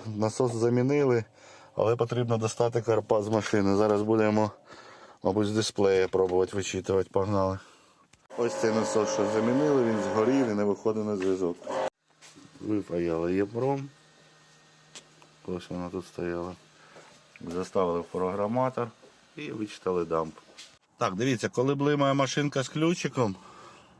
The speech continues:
то стартер не крутить. Це блокування запуску стартером.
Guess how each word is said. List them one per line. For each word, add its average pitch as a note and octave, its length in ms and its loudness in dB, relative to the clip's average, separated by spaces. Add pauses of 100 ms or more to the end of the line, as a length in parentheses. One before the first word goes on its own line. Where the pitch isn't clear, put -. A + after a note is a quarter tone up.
(760)
то G#2 80 -2
стартер C#3+ 520 0
не B2+ 140 0
крутить. A2 560 -2 (560)
Це G#2+ 340 0 (680)
блокування A#2 640 2
запуску A#2 440 0
стартером. F2 600 0